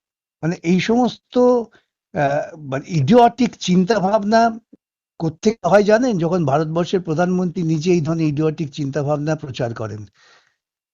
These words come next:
ভারতবর্ষের প্রধানমন্ত্রী যদি বলেন গণেশের মূর্তিটা হচ্ছে কসমেটিক সার্জারির উদাহরণ,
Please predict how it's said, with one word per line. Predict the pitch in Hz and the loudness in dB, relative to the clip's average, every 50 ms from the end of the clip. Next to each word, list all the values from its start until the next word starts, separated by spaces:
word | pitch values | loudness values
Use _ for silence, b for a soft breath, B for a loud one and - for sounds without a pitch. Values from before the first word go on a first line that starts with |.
| _ - 131 | _ -18 -10
ভারতবর্ষের | - 147 147 160 151 151 160 160 - 185 170 | -4 -2 0 0 0 2 0 0 0 0 -2
প্রধানমন্ত্রী | 156 156 151 175 180 185 185 185 180 185 185 190 | 0 2 4 4 4 2 0 -2 -2 -2 -2 -2
যদি | 170 185 | 0 0
বলেন | 165 156 160 175 185 180 175 156 | 2 2 2 2 2 0 0 2
গণেশের | 143 147 151 165 156 170 180 165 160 | 2 2 2 2 2 2 0 0 0
মূর্তিটা | 165 160 151 - 185 156 180 170 | 0 -2 -2 -4 -2 2 2 2
হচ্ছে | 165 170 151 - - 190 175 170 165 160 - - B B B B B B B - | 2 2 0 -2 0 0 2 2 2 0 -4 -8 B B B B B B B 0
কসমেটিক | 170 147 - - 170 165 160 180 147 | 2 2 2 2 0 -2 0 -2 -2
সার্জারির | - 185 165 156 147 175 160 156 139 | 2 4 4 4 4 2 2 2 2
উদাহরণ, | 127 131 156 175 170 143 117 110 120 | 2 4 4 4 4 2 -2 -4 -6